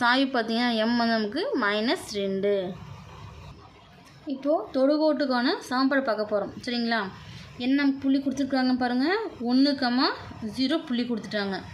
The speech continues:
தொடுகோட்டின் சமன்பாடுக்கான ஃபார்முலா நமக்கு தெரியும். Y minus Y one equal m into x minus x one. இப்போது இந்த புள்ளி வந்து நம்ம ஒண்ணு எக்ஸ் ஒன் எடுக்க போறோம், இன்னொன்னு ஒய் ஒன் எடுக்க போறோம்.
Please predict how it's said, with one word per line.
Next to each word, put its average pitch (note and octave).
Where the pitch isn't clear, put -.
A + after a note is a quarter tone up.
தொடுகோட்டின் C#4+
சமன்பாடுக்கான C4+
ஃபார்முலா C4
நமக்கு A#3+
தெரியும். C4
Y A#3+
minus B3
Y A#3
one B3+
equal B3
m A#3+
into A#3+
x -
minus B3
x -
one. G3
இப்போது D4
இந்த B3+
புள்ளி D4+
வந்து D4+
நம்ம D4
ஒண்ணு C#4
எக்ஸ் -
ஒன் C#4
எடுக்க C4
போறோம், D4
இன்னொன்னு C#4+
ஒய் B3
ஒன் B3+
எடுக்க G#3
போறோம். G3